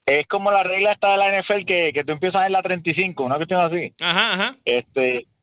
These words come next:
Speaker 1: o sea que la tienes que poner en juego y el, y el que viene cogiendo tiene toda la ventaja porque na-, nadie puede correr hasta que él coja la bola. Eh,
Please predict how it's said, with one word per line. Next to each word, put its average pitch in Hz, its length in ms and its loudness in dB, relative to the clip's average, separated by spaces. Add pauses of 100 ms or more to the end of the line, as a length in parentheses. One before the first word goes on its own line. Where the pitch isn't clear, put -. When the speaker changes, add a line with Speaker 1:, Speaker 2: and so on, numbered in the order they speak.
(140)
Speaker 1:
o 135 120 0
sea 175 120 0
que 185 80 0
la 175 80 0
tienes 165 200 -4
que 214 100 -2
poner 220 240 0
en 226 60 -8
juego 202 600 0 (520)
y 160 240 2
el, 165 180 -2 (140)
y 165 100 0
el 175 120 -2
que 180 140 -2
viene 180 220 0
cogiendo 226 340 -2
tiene 214 240 -2
toda 214 300 2
la 233 100 0
ventaja 196 560 -2
porque 127 640 -2
na-, 151 220 0
nadie 175 320 -2
puede 233 180 0
correr 220 280 0
hasta 196 220 0
que 156 100 -2
él 160 80 -4
coja 196 240 2
la 185 140 2
bola. 135 320 -2 (640)
Eh, 107 640 -2